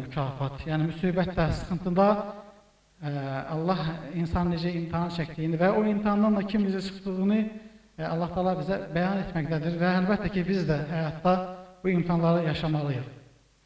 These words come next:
Çünki Allah Taala buyurur ki, "Sizdən öncəkilər bütün bu sıxıntılarla üz-üzə durdular, yaşadılar, səbr edilər, cənnəti qazandılar." Və siz də Kef çəkə-çəkə cənnət qazana bilməzsiniz. Ona görə bizim də həyatımız belə olmalıdır.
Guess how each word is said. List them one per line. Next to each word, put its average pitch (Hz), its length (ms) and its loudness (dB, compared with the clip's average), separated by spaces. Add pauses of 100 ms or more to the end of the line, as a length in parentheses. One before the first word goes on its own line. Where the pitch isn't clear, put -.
(180)
Çünki 190 220 2
Allah 185 140 6
Taala 196 220 4
buyurur 190 160 4
ki, 196 80 2
"Sizdən 196 360 2
öncəkilər 180 380 2 (120)
bütün 190 440 -4 (300)
bu 175 80 -2
sıxıntılarla 175 680 0 (200)
üz-üzə 156 360 0
durdular, 160 480 4 (340)
yaşadılar, 170 540 2 (140)
səbr 180 260 2
edilər, 180 280 2
cənnəti 160 300 -2
qazandılar." 135 440 -4
Və 170 80 0
siz 180 240 0
də 196 80 8 (540)
Kef 208 160 0
çəkə-çəkə 190 400 -4
cənnət 175 240 -4
qazana 156 300 0
bilməzsiniz. 139 540 -2 (440)
Ona 214 160 4
görə 240 140 6
bizim 247 180 6
də 226 80 8
həyatımız 220 440 8 (520)
belə 175 160 0
olmalıdır. 127 540 0